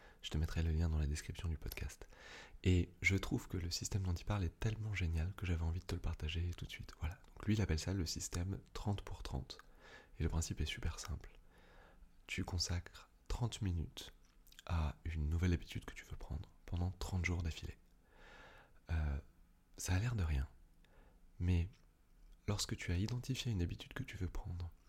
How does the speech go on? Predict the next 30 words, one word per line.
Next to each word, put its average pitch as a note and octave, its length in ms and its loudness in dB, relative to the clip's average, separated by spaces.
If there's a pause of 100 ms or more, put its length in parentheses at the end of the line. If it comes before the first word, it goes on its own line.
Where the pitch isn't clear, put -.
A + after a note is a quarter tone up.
(720)
et G2+ 80 0
que A#2 140 0
tu - 160 -2
as - 20 2
trouvé A#2 320 0
un G2+ 100 4
moyen F#2 380 2 (460)
pendant G2 280 6 (140)
trente B2+ 300 4
jours A#2 240 2
d'affilée F#2+ 480 0 (840)
de F2 120 6
forcer - 580 -2
ton G2 160 0
corps G2 280 2
et E2+ 60 2
ton - 140 -4
cerveau F2+ 540 -2
à, D#2+ 300 0
à D#2+ 40 0
s'adonner F2+ 380 2
à E2+ 40 4
cette - 240 -2
habitude, - 400 -2 (1000)
eh - 60 -10
ben, E2 220 0 (880)
l'effet F#2+ 320 2
cumulé F#2 360 2
fait G2+ 180 -2
que, F2+ 260 -2